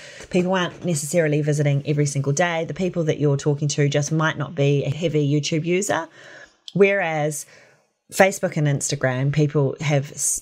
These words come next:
and TikTok, people have such a habitual use of it that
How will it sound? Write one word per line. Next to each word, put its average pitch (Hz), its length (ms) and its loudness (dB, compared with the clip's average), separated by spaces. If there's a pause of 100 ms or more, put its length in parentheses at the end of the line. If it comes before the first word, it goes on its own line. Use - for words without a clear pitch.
and 160 200 2
TikTok, - 400 -2
people 156 180 -4
have 147 100 0
such - 240 -4
a 143 40 0
habitual 147 480 2
use 147 300 0
of 160 100 -4
it 240 220 -2 (380)
that 156 360 0